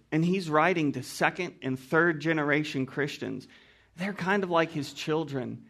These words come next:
and his grandchildren. And that's the tone through this letter. Imagine a grandfather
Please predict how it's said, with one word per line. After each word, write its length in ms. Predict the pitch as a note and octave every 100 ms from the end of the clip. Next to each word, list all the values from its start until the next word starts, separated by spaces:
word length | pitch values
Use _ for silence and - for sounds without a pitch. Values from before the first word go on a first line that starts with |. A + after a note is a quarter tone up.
| _ -
and 120 | C#3+
his 160 | C3
grandchildren. 1040 | C3+ C3+ C#3+ E3 D#3 - B2 A2+ G#2 - - _ _ _ _ _ _ _
And 100 | D#3
that's 200 | G3 A3+
the 100 | A3
tone 460 | F3+ C#3+ D3+ E3+ E3
through 160 | D3+
this 240 | C#3+ C3 B2+
letter. 360 | A#2+ C#3 C3
Imagine 540 | A#2+ C3 D#3+ F3 F3 E3
a 60 |
grandfather 920 | C#3 C3+ C#3 C#3 C3+ A#2+ A2+ A#2 A#2